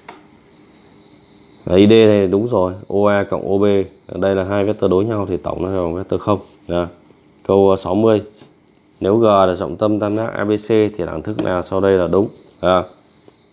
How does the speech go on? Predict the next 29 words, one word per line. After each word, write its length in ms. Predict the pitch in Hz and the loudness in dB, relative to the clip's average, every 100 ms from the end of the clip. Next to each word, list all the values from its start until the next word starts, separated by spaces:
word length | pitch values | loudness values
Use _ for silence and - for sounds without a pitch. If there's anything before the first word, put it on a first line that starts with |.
| _ - | _ -12
Trọng 200 | - - | -8 -8
tâm 180 | - 90 | -2 0
tam 120 | 92 | 2
giác 60 | 90 | 0
A 100 | 95 | 2
B 40 | 95 90 | 0 0
C. 20 | 95 92 - - _ - - _ _ _ _ _ - - _ _ _ - - - - - | 0 0 -2 -20 _ -20 -20 _ _ _ _ _ -20 -20 _ _ _ -20 -20 -20 -20 -10
A 400 | - 87 87 85 - | -2 0 2 0 -4
B 100 | 85 85 85 82 - - - - | -2 0 0 -2 -12 -20 -20 -8
C. 20 | - 87 85 - _ _ _ _ _ _ _ _ _ - | 2 2 2 -6 _ _ _ _ _ _ _ _ _ -16
G 120 | 85 85 | -4 2
là 220 | 82 80 | 2 2
trọng 200 | - - | -2 -2
tâm. 200 | 90 90 87 _ _ _ _ _ _ _ _ _ | 0 0 -4 _ _ _ _ _ _ _ _ _
G 140 | 78 80 80 73 | -8 0 0 0
phải 100 | 78 | -2
nằm 100 | 78 | 0
ở 60 | |
đây. 240 | 80 90 - - _ - _ _ - | 2 2 2 -10 _ -20 _ _ -2
Đó. 240 | 87 90 90 - _ _ _ _ - - | 2 2 0 -16 _ _ _ _ -20 -10
Đây 180 | - 101 | 2 4
là 120 | 101 | 6
đang 240 | 98 101 98 | 6 4 2
có 80 | |
tính 340 | 101 104 113 120 | 0 2 2 2
vector 280 | 117 117 98 | 2 2 2
A 180 | 95 | 4
G 100 | 95 85 82 | 2 2 0
cả. 220 | 73 73 | -2 -8